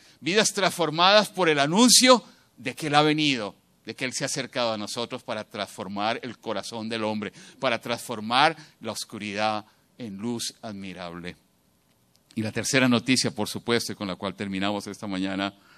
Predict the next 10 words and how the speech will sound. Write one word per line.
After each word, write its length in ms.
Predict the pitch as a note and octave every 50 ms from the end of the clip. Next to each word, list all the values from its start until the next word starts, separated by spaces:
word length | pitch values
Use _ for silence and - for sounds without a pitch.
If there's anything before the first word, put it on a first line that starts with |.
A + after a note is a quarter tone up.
| - - - - - _ _ _ _ _ _ _ -
es 200 | - - - -
una 280 | G2+ G2 G2 G2+ G2 - _ _ _ _ _ -
noticia 500 | - A2 G2+ - - G#2+ F#2+ - - G2+
fascinante. 800 | - - G2 - - G2+ F2+ E2 E2+ E2+ E2+ - _ F2 D#2+ - _ _ _ _ _ _ _ _ _ _ _ _ _ _ _ _ _ _ _ _ _ _ _ _ _ _ -
El 180 | - G2+ F2+
rey 460 | E2+ G2 A2+ A#2 B2 C3 C#3 C#3+ C3+ - - _ _ _ _ _ _ _ _ _ _ _ _ _ _ -
regresa 720 | F#2 F#2+ E2+ D#2 F#2 G2 G#2+ - - - A2 A2+ A2 - _ _ _ _ _ _ _ _ _ _ _ _ _ -
para 200 | - F#2+ F#2 F#2
quedarse 640 | - G2 F2 F2 F#2 G2 F2+ - - G#2 G#2 G#2 - _ _ _ _ _ _ _ _ _ _ _ _ _
definitivamente. 880 | - G#2+ - A#2 F#2+ F2+ E2+ - F#2+ F2 E2 E2+ E2 C#2 - - - -